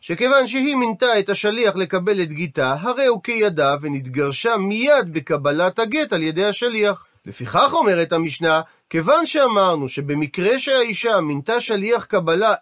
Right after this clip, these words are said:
אין הבעל יכול לחזור, אז אין אפשרות לבעל לתת לו את הגט ולאחר כך לחזור מנתינת הגט, אלא אם אמר לו הבעל לשליח הקבלה של האישה, "אי אפשי,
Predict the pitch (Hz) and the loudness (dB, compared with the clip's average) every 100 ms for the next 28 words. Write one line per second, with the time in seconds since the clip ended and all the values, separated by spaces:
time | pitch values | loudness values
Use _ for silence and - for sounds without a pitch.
0 | - 196 302 202 233 226 156 165 208 156 | 0 0 2 2 2 2 0 -2 -2 -2
1 | 139 277 302 262 _ _ - 160 254 349 | -2 2 2 0 _ _ -6 -2 2 2
2 | 339 233 226 240 196 170 233 185 170 262 | 0 0 0 0 0 2 4 2 0 0
3 | 240 220 208 151 180 170 233 202 190 185 | 0 2 0 0 -2 0 0 0 0 0
4 | 175 254 220 214 170 185 156 180 170 254 | 2 0 0 -2 -2 -2 0 -2 0 2
5 | 240 165 135 _ _ 143 180 196 196 196 | 2 2 -6 _ _ -2 2 0 0 0
6 | 226 220 190 143 147 170 _ _ - 180 | 0 0 -2 0 0 -2 _ _ -4 0
7 | 208 151 139 156 151 170 196 196 160 147 | 2 2 0 -2 0 2 2 4 2 4
8 | 208 190 147 - 170 196 165 139 123 127 | 4 2 0 -6 -2 0 -2 -6 -4 -2
9 | 170 180 196 233 240 - 330 311 _ _ | -2 0 0 0 -2 -2 -2 -2 _ _
10 | - 269 226 254 320 - - 175 | -6 -4 0 2 2 0 -4 -4